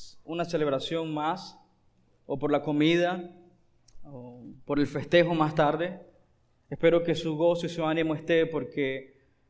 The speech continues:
estamos exaltando y glorificando al único Rey que merece gloria, honor por siempre. Amén.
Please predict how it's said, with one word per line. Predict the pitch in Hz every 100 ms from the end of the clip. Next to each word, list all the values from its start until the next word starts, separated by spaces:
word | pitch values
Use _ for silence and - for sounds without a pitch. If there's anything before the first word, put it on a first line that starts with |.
| -
estamos | 135 160 160 160 160
exaltando | - 151 151 156
y | 156
glorificando | 151 147 127 151 151
al | 147
único | 156 147 156 147 143 - _ -
Rey | 135 143 156 160 170 165 _ _ _ _ _
que | 135
merece | 131 143 156 160
gloria, | 147 156 151 156
honor | 147 143 151 139
por | 143 135
siempre. | - 139 120 117 117
Amén. | 117 156 196 - -